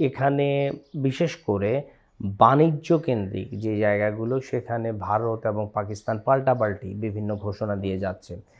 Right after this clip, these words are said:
ট্রানজিট ক্ষেত্রে যে জায়গাটা রয়েছে বিশেষ করে তাদের ওয়াগা আটারি যে ক্রসিং সেখানে সেটাই মূলত তাদের বাণিজ্যের,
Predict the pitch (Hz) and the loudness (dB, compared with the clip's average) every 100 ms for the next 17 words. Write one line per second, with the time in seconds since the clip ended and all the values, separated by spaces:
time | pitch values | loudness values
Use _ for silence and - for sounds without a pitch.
0 | - - - 127 135 139 147 180 175 - | -20 -20 2 6 6 4 2 2 0 -4
1 | 170 170 - 170 160 135 127 120 107 113 | -2 -2 -2 0 2 2 0 2 2 2
2 | 117 120 117 107 104 113 110 110 117 - | 0 0 0 -2 -4 -6 -6 -8 -8 -6
3 | 120 117 110 113 113 110 113 120 113 110 | -4 -2 -2 -2 -2 0 0 2 0 0
4 | 113 107 110 107 _ _ 104 104 - 117 | 0 -2 -4 -8 _ _ -4 -4 0 2
5 | 117 - 151 147 - 120 123 123 120 120 | 2 0 -2 -2 -4 -4 -2 -2 -2 -4
6 | 120 - - 147 147 180 151 135 113 104 | -6 -12 -2 0 4 4 4 4 2 0
7 | 107 101 104 104 104 104 104 - 101 | -2 -2 -2 0 0 -2 -4 -6 -8